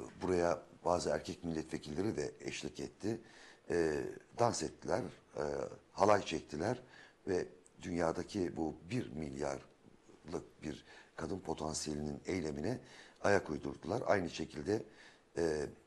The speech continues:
Aile Bakanı Sayın Fatma Şahin'in de Brüksel'deki çalışmaları sırasında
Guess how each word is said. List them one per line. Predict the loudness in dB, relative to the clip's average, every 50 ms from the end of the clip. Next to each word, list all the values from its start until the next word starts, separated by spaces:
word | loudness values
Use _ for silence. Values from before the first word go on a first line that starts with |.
| -6 2
Aile | 4 6 6 6 6 4 4
Bakanı | 2 0 0 -2 0 0 -2 -2 -2 -4 -4
Sayın | -4 -2 -2 -2 -4 -4
Fatma | -2 -2 -2 -2 -2 -6 -4
Şahin'in | -2 0 0 0 0 0 -2 -2 -2 0
de | 0 0 0 -4 -10 -20 -20 -20 -20 -16 -6
Brüksel'deki | -2 0 0 2 2 2 2 2 0 0 -2 -6 -6 -4 -4 -4 -4 -6 -10 -18 -10 -2
çalışmaları | 0 0 0 0 -2 -4 -4 -2 -2 -4 -4
sırasında | -4 -4 -4 -4 -4 -4 -6 -6 -2 0 2 2 0